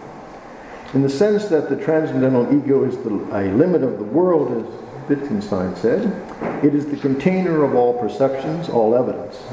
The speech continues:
Bina Gupta, the Indian Vedanta phenomenologist, and she refers to herself as both. But she is specifically talking of Husserlian phenomenology. Writes,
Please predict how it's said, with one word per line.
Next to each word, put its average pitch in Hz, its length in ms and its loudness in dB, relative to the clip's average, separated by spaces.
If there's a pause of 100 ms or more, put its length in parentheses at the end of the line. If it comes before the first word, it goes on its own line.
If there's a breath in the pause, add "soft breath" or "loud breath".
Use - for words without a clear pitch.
Bina 110 200 2
Gupta, 120 500 0 (880 loud breath)
the 113 100 2
Indian 120 320 4
Vedanta 120 500 0 (360)
phenomenologist, 123 840 0
and 127 160 -2
she 139 180 2
refers 147 440 2
to 156 280 -4
herself 107 500 -2
as 101 180 -4
both. - 320 -2 (1120)
But 104 140 -4
she 131 200 0
is 123 180 2
specifically - 640 -2
talking 107 500 0
of 101 60 -8
Husserlian 113 640 0
phenomenology. 92 720 -6 (1120 loud breath)
Writes, 151 420 2